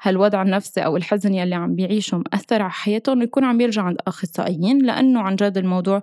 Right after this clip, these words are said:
ممكن يكون عم بيأثر عليه وعلى،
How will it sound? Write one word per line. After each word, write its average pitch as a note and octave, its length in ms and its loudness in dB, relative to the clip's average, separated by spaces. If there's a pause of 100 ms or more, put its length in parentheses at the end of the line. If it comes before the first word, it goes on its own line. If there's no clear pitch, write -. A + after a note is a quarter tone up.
(420)
ممكن A3+ 300 2
يكون G#3+ 420 0 (220)
عم F#3+ 120 2
بيأثر F#3+ 540 -2
عليه F#3 340 0
وعلى، F#3 420 0